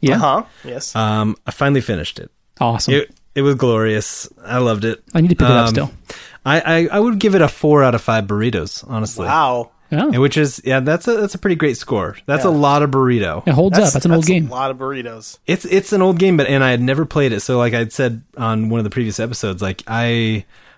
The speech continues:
Speaker 3: um, you know, it was, like, a brand new classic LucasArts game I was just waiting to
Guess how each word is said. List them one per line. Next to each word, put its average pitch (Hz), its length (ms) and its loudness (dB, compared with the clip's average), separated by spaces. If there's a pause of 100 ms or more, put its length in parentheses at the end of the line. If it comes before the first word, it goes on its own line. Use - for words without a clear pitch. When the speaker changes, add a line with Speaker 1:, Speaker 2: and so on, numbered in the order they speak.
(120)
Speaker 3:
um, 92 560 -4
you 170 80 0
know, 147 80 2
it - 20 4
was, 156 120 2
like, 147 80 0
a 127 60 0
brand 113 380 0
new 123 360 2
classic 120 460 -2
LucasArts 123 580 -2
game 113 220 -2
I 110 40 -2
was 101 100 -4
just 101 180 -8
waiting 104 340 0
to 101 320 -6